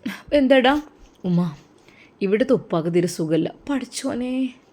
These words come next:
ആ നല്ലൊരു മനുഷ്യനോ? ഓ,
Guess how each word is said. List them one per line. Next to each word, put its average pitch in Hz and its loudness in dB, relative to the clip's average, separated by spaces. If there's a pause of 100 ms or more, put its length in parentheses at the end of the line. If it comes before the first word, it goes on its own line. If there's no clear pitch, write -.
(680)
ആ 269 -4
നല്ലൊരു 262 0
മനുഷ്യനോ? 269 -2 (280)
ഓ, 302 -4